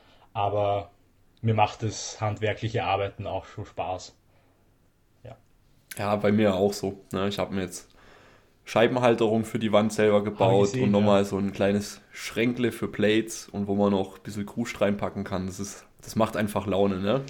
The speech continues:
Speaker 2: <laughs> Und du hast dir ja auch selber, ähm, dein Home Gym gebaut, hab ich gesehen.
Speaker 1: Ja, genau.
Speaker 2: Also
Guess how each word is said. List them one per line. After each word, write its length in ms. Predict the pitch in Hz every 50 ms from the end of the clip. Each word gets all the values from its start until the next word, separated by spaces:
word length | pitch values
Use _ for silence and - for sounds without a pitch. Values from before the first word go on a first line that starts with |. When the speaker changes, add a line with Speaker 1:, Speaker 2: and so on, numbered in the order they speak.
| - - - - - - - - - -
Speaker 2:
<laughs> 540 | 139 143 139 - - - - - - 190 -
Und 120 | 135 131 123
du 100 | 123 127
hast 180 | 143 139 143 -
dir 80 | 135 123
ja 140 | 120 117
auch 200 | - 107 110 113
selber, 680 | 110 - - 110 110 123 117 117 117 113 110 107 - -
ähm, 240 | - 85 92 98 98 -
dein 220 | 101 98 101 101
Home 200 | 113 120 135 147
Gym 240 | 139 - 110 101 101
gebaut, 400 | 101 - - 87 90 95 98 - 92
hab 120 | 90 98
ich 140 | 98 - -
gesehen. 520 | - 101 - - 95 98 104 110 123 120 -
Speaker 1:
Ja, 200 | 117 120 120 127
genau. 260 | 123 113 113 87 85 -
Speaker 2:
Also 500 | - 101 98 101 101 101 101 92 98 -